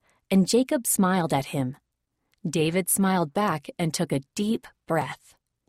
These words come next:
When it was time to pass the sacrament, Jacob helped David pass the tray down the first few rows.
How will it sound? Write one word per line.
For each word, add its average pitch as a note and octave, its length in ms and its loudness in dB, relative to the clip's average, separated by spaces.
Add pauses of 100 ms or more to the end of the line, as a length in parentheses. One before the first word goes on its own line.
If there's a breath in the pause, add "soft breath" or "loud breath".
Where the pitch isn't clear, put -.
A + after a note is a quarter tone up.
(540)
When A#3 160 6
it D4+ 100 4
was A#3 220 -2
time F#3+ 340 0
to G3+ 80 2
pass F3 300 -2
the D#3+ 120 -2
sacrament, D3+ 640 0 (280)
Jacob C4+ 400 0
helped - 340 -2
David E3+ 400 0
pass F#3 300 -2
the D3+ 120 -2
tray D3 520 -2
down D#3+ 160 0
the D#3 100 -2
first - 420 -2
few G3 240 0
rows. D#3 520 -4